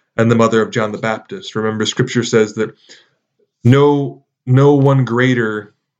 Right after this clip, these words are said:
was born of woman than John the Baptist. Of course, excluding Christ in that. No sort of normal person, if you will, no one who wasn't the Son of God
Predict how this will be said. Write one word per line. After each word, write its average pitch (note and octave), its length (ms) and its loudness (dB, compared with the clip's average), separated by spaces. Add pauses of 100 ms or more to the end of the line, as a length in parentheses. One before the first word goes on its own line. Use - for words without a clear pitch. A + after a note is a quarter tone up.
(160)
was A2+ 140 0
born A#2+ 200 2
of A2+ 100 -8
woman A2+ 240 -4
than G#2+ 120 -12
John A2 240 -6
the G2+ 60 -12
Baptist. G#2 580 -8 (540)
Of A2 140 -12
course, F#2+ 300 0 (180)
excluding A2 400 -4
Christ G2+ 340 -2
in G2 100 -10
that. G2+ 160 -8
No B2+ 340 0 (220)
sort A2+ 140 -8
of - 140 -20
normal C3 360 2
person, G#2+ 400 -8
if G2+ 120 -16
you G#2+ 100 -8
will, G#2+ 100 -2
no C#3 180 0
one C#3 140 -2
who C3 180 -2
wasn't B2+ 280 -4
the B2 80 -8
Son A#2+ 220 -6
of A2 120 -12
God G#2+ 400 -6